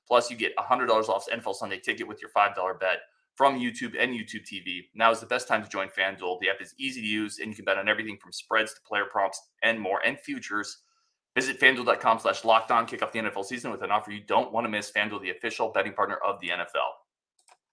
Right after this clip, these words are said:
All right, I wanna say again, thank you to everybody tuning in. Really do appreciate it. Um, let's, let's talk a few, about a few stats here. Are we buying or selling this trend for the rest of the year? And the, the question is kind of framed around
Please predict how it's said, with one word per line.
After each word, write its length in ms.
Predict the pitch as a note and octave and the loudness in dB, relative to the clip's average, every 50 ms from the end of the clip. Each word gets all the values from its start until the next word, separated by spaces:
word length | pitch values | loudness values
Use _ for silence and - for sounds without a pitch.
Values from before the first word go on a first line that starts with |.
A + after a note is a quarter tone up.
| _ _ _ _ _ _ _ _ _ _ _ _ _ - | _ _ _ _ _ _ _ _ _ _ _ _ _ 4
All 100 | - G#2 | 6 6
right, 120 | F#2 F#2+ | 6 6
I 40 | G2+ | 4
wanna 160 | A#2+ B2 A#2+ | 2 0 0
say 320 | A#2 - - A#2 A#2 A2+ A2 | -2 -2 0 2 4 4 4
again, 280 | A2 A2 A#2+ A2+ A2 | 2 0 -4 -6 -4
thank 240 | A2 A2+ A2 A2 - | 0 0 0 0 -2
you 80 | A#2 A2 | -8 -12
to 180 | - A#2 G#2 - - | -10 -12 -6 0 4
everybody 460 | G#2+ A#2 B2+ B2 A2 A2+ G#2+ G2+ G2 | 4 4 4 2 0 0 0 0 -2
tuning 300 | - - A2 G2+ G2 G2 | -8 -8 -8 -6 -4 -4
in. 140 | F#2 F#2+ G2 | -4 -2 -2
Really 200 | G#2+ A2+ A2+ - | -2 -2 -2 -2
do 100 | G#2 G2 | -4 -8
appreciate 500 | F#2+ - G#2 G2 - - G2 F#2 F#2 F#2 | -8 -8 -8 -8 -6 -2 -2 0 0 -2
it. 100 | F2+ - - _ _ - - _ _ - | -4 -6 -10 _ _ -20 -20 _ _ 2
Um, 260 | - A2 G#2+ G#2 G#2 G#2+ | 6 8 8 8 8 4
let's, 220 | B2+ - - - | 2 -2 -2 -2
let's 180 | - G#3 - - | -4 -4 0 2
talk 140 | E4 E4+ | 2 2
a 60 | A4 G#4+ | 2 0
few, 100 | E4 E4+ | -2 2
about 160 | A3+ - D3 | 2 2 2
a 60 | A#2 | 2
few 100 | - C3 | 0 -4
stats 380 | G#2+ - - F#2 E2+ F#2 - - | -6 -4 -4 -4 -4 -4 -6 -6
here. 200 | - E2+ D2 C#2+ - _ _ _ _ _ _ _ - | -4 -4 -4 -4 -6 _ _ _ _ _ _ _ 4
Are 120 | B2 C3 C3+ | 6 6 6
we 120 | E3+ A3 | 4 2
buying 380 | D#3+ A#2 C3+ D3+ E3 F#3 F#3+ G3 | 2 6 8 8 8 8 6 4
or 100 | F3+ D3+ | 2 0
selling 480 | - - D3+ D3 C#3+ C3+ C3+ C3 A#2 A2 | 2 4 6 6 6 6 4 0 -2 -4
this 220 | A#2 A#2+ A#2 - | -6 -6 -6 -8
trend 320 | - - C3+ A#2+ A#2 A2+ | -6 -2 0 0 0 0
for 80 | A2 A2 | -2 -4
the 80 | G#2 G#2 | -2 0
rest 200 | G2+ F#2+ - - | 0 -2 -2 -4
of 40 | |
the 60 | - A2 | -6 -2
year? 140 | G2+ F#2+ | -2 -2
And 100 | G2 G2 | -2 -2
the, 80 | F2+ F#2 - - _ _ A2+ A2 - _ _ _ _ _ | -4 -6 -6 -8 _ _ -20 -20 -20 _ _ _ _ _
the 120 | - - - | -6 -6 -6
question 800 | - - - - A3 A3+ G3+ - A3+ - - A3+ G#3 F#3+ E3+ | -6 -8 -12 -2 2 2 2 2 0 -4 -6 -4 -2 -2 0
is 140 | D#3+ D3 C#3 | -2 -2 -2
kind 180 | - - D#3 C#3+ | 0 2 2 2
of 80 | C3+ | 2
framed 240 | - C#3 B2+ B2 A#2+ | 0 0 0 0 0
around 480 | A2+ G#2+ A2+ A2+ A2 A2+ A2+ A2 G#2 | 2 4 6 8 8 8 6 4 2